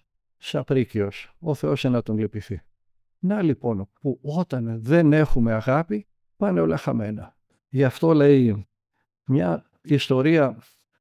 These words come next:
που έγινε στη Ρωσία, τότε που είχε ξεσπάσει ο κομμουνισμός,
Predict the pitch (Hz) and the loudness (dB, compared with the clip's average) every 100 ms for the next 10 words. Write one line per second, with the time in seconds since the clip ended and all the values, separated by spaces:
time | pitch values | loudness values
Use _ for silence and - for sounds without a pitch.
0 | _ 139 143 151 143 131 127 117 107 _ | _ 4 4 6 4 4 2 -2 -6 _
1 | _ - - 147 123 - 156 123 151 - | _ -10 2 4 4 2 2 2 0 -8
2 | _ _ - 170 165 147 139 127 127 147 | _ _ 2 2 2 0 0 0 2 2
3 | 160 143 - 127 - 156 156 139 - 120 | 0 -4 -2 -2 -2 -2 0 -2 -2 -2
4 | 120 117 120 160 185 - | 0 0 0 -2 -2 -8